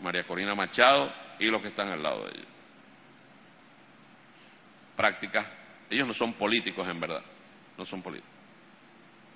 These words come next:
Van a hacer cualquier cosa, además de fascistas, pero políticos no son.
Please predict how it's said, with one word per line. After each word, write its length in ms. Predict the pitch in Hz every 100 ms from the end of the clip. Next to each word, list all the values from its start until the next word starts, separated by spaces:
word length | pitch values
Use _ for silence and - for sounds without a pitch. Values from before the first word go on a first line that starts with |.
| - - - - - - -
Van 100 | 92
a 20 |
hacer 200 | - 101
cualquier 440 | 107 95 107 107
cosa, 320 | 110 101 71 - - - - - -
además 300 | 92 90 104
de 60 | 117
fascistas, 440 | 95 101 92 117
pero 140 | 104
políticos 460 | 90 95 90 92 85
no 120 | 87
son. 180 | -